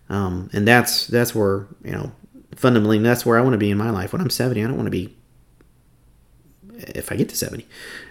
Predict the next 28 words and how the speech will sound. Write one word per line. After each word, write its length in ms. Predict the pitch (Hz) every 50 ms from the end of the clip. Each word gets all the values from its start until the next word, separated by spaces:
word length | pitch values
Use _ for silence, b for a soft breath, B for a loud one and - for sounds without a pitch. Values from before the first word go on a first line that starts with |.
| B
if 140 | B 113 -
when 100 | - 120
I 60 | 123
get 120 | 127 156 151
seventy, 300 | - - 110 117 110 117
I 20 |
don't 100 | 151 170
wanna 120 | 143 104 101
be 260 | 95 90 - - - -
working 260 | - 82 - - 90
in 80 | 90 90
the 80 | 90
office. 300 | 90 95 127 - 139 -
I 60 | 175 175
don't 40 |
wanna 120 | 160 131 107
be 240 | 101 98 98 95 -
making 300 | 95 101 104 104 104 101
decisions 580 | 98 - 104 98 - - 101 98 113 123 113 -
for 100 | - 110
anybody 300 | 104 95 98 95 92 92
else 200 | 95 104 - -
in 60 | 98
their 120 | 95 98
life. 340 | 101 101 - - - - - - -
I 40 |
wanna 140 | 107 107 107
be, 300 | 110 110 107 104 - -